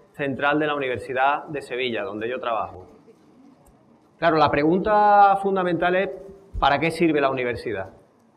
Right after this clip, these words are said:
¿No? ¿O para qué debería servir en el mundo en que vivimos? Porque si no, eh, la, la cuestión que viene después, ¿no? Que es el asunto de la participación ciudadana, si no respondemos a esa pregunta,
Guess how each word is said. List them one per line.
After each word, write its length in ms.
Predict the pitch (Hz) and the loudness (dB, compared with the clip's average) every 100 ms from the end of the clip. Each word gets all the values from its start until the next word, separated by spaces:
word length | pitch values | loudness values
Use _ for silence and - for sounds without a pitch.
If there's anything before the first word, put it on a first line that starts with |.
| _ | _
¿No? 160 | 139 180 - _ _ _ - | -18 -18 -20 _ _ _ -8
¿O 100 | 135 | -2
para 200 | 143 135 | 0 2
qué 120 | 160 | 0
debería 320 | 180 165 156 | 0 2 0
servir 480 | - 147 180 202 - - - _ _ _ - | -2 -2 0 -2 -4 -14 -20 _ _ _ -12
en 140 | 143 | -6
el 120 | 143 | -4
mundo 220 | 147 151 143 | -2 -2 -2
en 80 | |
que 100 | 120 | -4
vivimos? 340 | 127 113 98 95 - _ _ _ _ _ _ | -4 -4 -6 -14 -20 _ _ _ _ _ _
Porque 680 | - 143 147 143 143 147 - | -6 -4 -2 -2 0 -4 -8
si 240 | - - 151 | -8 0 0
no, 400 | 170 202 208 - | 2 0 -2 -4
eh, 720 | 175 160 151 143 139 135 135 - - _ _ _ _ _ - | -2 0 2 2 2 0 -4 -8 -20 _ _ _ _ _ -6
la, 420 | 135 135 127 123 151 | 2 4 4 4 2
la 140 | 139 | -2
cuestión 580 | 127 - - 170 180 180 | -2 -4 -2 0 0 0
que 180 | 185 175 | 0 2
viene 180 | 175 | 2
después, 340 | 170 170 196 185 | 0 -2 -2 -2
¿no? 140 | 185 | -4
Que 100 | 170 | -6
es 100 | 127 | -6
el 80 | 131 | -6
asunto 280 | 139 156 151 | -4 -4 -2
de 80 | 143 | -2
la 60 | |
participación 540 | 143 143 143 156 156 151 | -2 -4 -4 -6 -6 -6
ciudadana, 480 | 156 151 160 175 170 | -4 0 0 0 -4
si 140 | 156 | -6
no 100 | 131 | -4
respondemos 500 | 147 165 156 160 147 | -4 -2 0 0 -2
a 40 | |
esa 160 | 151 151 | -6 -8
pregunta, 600 | 151 151 170 165 156 | -6 -2 -2 -2 -4